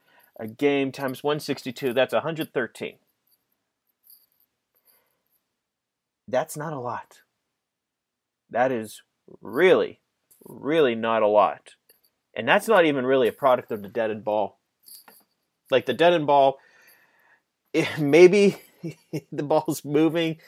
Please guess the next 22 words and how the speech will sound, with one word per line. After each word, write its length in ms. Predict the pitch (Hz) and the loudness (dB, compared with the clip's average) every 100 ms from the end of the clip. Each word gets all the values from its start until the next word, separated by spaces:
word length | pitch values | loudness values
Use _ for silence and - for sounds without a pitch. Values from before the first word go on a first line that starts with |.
| - _ | -20 _
spinning 560 | - - - 170 165 170 | -16 -16 0 4 4 4
differently, 640 | 170 165 170 143 160 165 139 | 4 4 2 0 0 0 2
hitter's 300 | 143 147 - | 2 2 0
timing's 440 | 147 147 143 135 | 2 2 2 2
off. 280 | 143 147 143 | 4 4 2
We 100 | 143 | 0
just 280 | 151 131 - | 2 0 0
saw 200 | 143 131 | 4 4
the 180 | 104 _ _ | 2 _ _
third 500 | 147 147 165 139 104 - _ _ | 2 4 6 6 2 -6 _ _
no-hitter 720 | 131 127 127 127 143 131 113 _ _ _ | -8 -2 -2 0 0 0 -4 _ _ _
in 200 | - 120 | -12 -10
baseball 560 | 120 131 139 - 120 113 | 0 2 2 -2 0 4
already 580 | 113 110 117 131 98 _ _ _ _ _ _ _ _ _ _ _ _ _ _ _ _ - | 2 2 0 0 -4 _ _ _ _ _ _ _ _ _ _ _ _ _ _ _ _ -8
on, 340 | - 110 107 - _ _ _ | -2 -2 -2 -12 _ _ _
on, 120 | 101 | -14
on 240 | 98 92 107 | -12 -12 -10
Wednesday 540 | 107 113 - 101 104 _ _ _ _ _ _ _ _ _ - | -10 -10 -6 -6 -6 _ _ _ _ _ _ _ _ _ -6
with, 220 | 120 - | -6 -6
with 200 | 123 110 | -10 -10
John 340 | 117 120 117 113 | -2 0 0 -4
Means 600 | 120 123 113 104 - | -8 -8 -10 -14 -18